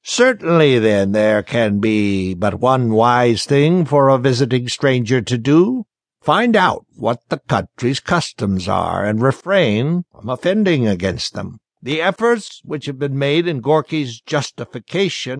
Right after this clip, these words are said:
are entitled to all respect because of the magnanimity of the motive back of them, but I think that the ink was wasted.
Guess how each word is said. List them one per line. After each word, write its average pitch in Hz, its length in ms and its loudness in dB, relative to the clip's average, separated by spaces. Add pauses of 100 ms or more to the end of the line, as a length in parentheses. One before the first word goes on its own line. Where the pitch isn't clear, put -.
(140)
are 127 320 0
entitled 147 760 -4
to 139 120 -10
all 180 540 2
respect - 640 -12
because 123 440 0
of 117 200 2
the 107 440 2
magnanimity 107 1200 0
of 101 280 -4
the 104 100 -2
motive 120 640 0
back 180 320 -2
of 90 160 -4
them, 92 480 -8 (160)
but 110 160 -2
I 180 240 2
think 110 640 -4
that 117 400 0
the 123 160 -2
ink 208 340 -2
was 208 180 4
wasted. 190 540 0